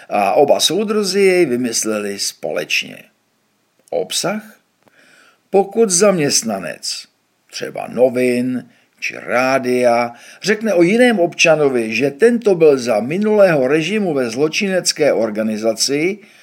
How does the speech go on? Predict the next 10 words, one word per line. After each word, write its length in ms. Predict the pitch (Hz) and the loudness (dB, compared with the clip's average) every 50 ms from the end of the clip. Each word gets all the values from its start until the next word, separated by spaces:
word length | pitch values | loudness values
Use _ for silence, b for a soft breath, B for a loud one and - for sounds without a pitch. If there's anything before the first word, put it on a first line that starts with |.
| B B B B B | B B B B B
nebo 240 | - 233 220 185 165 | 0 0 2 2 2
že 140 | 135 123 131 | 2 2 0
jeho 220 | 131 131 123 117 | 2 2 2 0
máma 360 | 113 120 123 123 123 120 120 120 | 0 0 0 0 0 0 0 0
neumí 380 | 113 113 113 104 90 76 80 | 0 -2 -4 -6 -6 -8 -10
bruslit, 680 | 90 147 165 185 165 - - 180 185 185 180 180 - _ b b b b b b b b b _ _ | -6 -4 -2 -2 -2 -2 0 2 2 2 2 0 -4 _ b b b b b b b b b _ _
zle 400 | - 80 82 87 98 110 135 151 | -20 -16 -10 -6 -2 0 0 0
se 280 | 147 - - - 196 202 | 0 -2 -4 -2 -2 -2
mu 160 | 226 240 - | -2 -2 -2
povede, 540 | - - 143 107 95 90 73 62 64 - | -4 -6 -8 -6 -8 -10 -12 -12 -16 -18